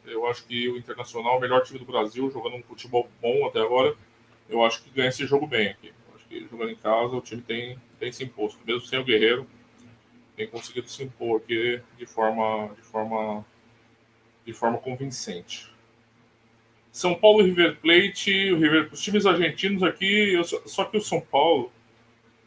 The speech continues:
eu esperava um pouco mais aqui, pra postar um zero vinte e cinco no par, aqui no mínimo. Né, do jeito que tá, um e setenta, zero vinte e cinco, eu não entro pro São Paulo aqui.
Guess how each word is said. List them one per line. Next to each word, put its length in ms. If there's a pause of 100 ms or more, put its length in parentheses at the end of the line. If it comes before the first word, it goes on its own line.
(340)
eu 40
esperava 340
um 40
pouco 260
mais 320
aqui, 200
pra 140
postar 360
um 160
zero 240
vinte 160
e 40
cinco 220
no 120
par, 260
aqui 160
no 120
mínimo. 280 (1600)
Né, 220
do 160
jeito 200
que 120
tá, 720 (240)
um 60
e 20
setenta, 580
zero 220
vinte 160
e 60
cinco, 340
eu 80
não 160
entro 220 (160)
pro 80
São 160
Paulo 360
aqui. 140